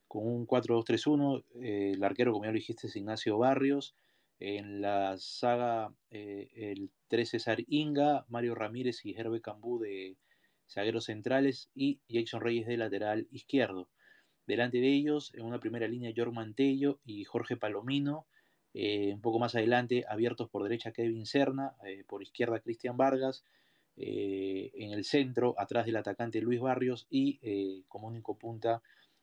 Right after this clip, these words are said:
eh, Carlos Aliaga, el equipo que mandó, eh, Juan Carlos Basalar. Mientras que U T C, eh, el arquero Salomón Lipman, eh, cuatro zagueros, Emilio Sabas, Nicolás Ortiz, Werner Schuller y Leonardo Mifflin.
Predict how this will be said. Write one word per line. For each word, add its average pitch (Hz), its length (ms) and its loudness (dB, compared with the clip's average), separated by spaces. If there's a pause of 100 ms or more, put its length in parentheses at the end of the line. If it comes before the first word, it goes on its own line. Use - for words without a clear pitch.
(140)
eh, 98 180 -4
Carlos 113 440 2
Aliaga, 110 320 2
el 98 80 0
equipo 110 260 -6
que 104 160 -6 (240)
mandó, 104 560 0
eh, 101 160 -4
Juan 113 240 -4
Carlos 107 420 -4
Basalar. 107 420 -6 (460)
Mientras 113 300 -2
que 110 300 0 (100)
U 143 140 2
T 143 120 2
C, 160 460 2
eh, 101 760 -4
el 101 160 -6
arquero 120 260 -2
Salomón 113 500 -6
Lipman, 143 580 0 (480)
eh, 101 340 0
cuatro 117 240 2
zagueros, 127 560 2
Emilio 113 280 0
Sabas, 143 340 4
Nicolás 110 420 -4
Ortiz, 113 260 -10
Werner 113 340 -8
Schuller 127 420 0
y 117 100 -4
Leonardo 110 480 -2
Mifflin. 139 480 0